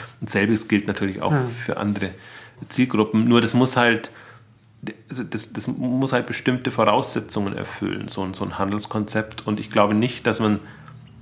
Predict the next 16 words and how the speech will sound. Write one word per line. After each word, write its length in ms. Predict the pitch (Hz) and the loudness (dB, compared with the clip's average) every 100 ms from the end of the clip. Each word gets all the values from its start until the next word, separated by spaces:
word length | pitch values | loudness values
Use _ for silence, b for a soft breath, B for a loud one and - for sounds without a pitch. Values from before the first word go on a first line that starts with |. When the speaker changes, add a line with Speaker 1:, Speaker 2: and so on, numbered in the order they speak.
| - - | -12 -6
Speaker 1:
dass 160 | - | -2
man 80 | 104 | 0
jetzt, 200 | 98 - - - - - - | -2 -6 -16 -20 -20 -20 -14
also 180 | 107 - | -12 -10
Zalando 340 | - 101 120 151 | -2 2 4 4
ist 80 | 120 | 2
es 60 | |
jetzt 140 | 117 117 | 0 0
mit, 240 | 110 - | -2 -2
mit 140 | 107 | -4
Schuhe 440 | - 127 123 98 87 - - - - - - - - - - - - | -2 2 4 4 0 -10 -20 -20 -20 -20 -20 -20 -20 -20 -20 -20 -2
gelungen 420 | 104 101 110 107 | 2 4 4 2
als 440 | 95 95 - - - - - | 0 -4 -6 -12 -16 -20 -12
Schuhe-Online-Thema 1800 | - - 110 107 107 120 104 98 90 85 87 85 - - - 98 87 85 | -10 0 4 4 2 0 0 2 2 0 -2 -8 -18 -14 -4 -4 -2 -4
sozusagen. 760 | - - 90 - 85 90 104 104 B B B B - | -6 -10 -8 -4 -2 0 -2 -6 B B B B -16
Ich 180 | 92 | -16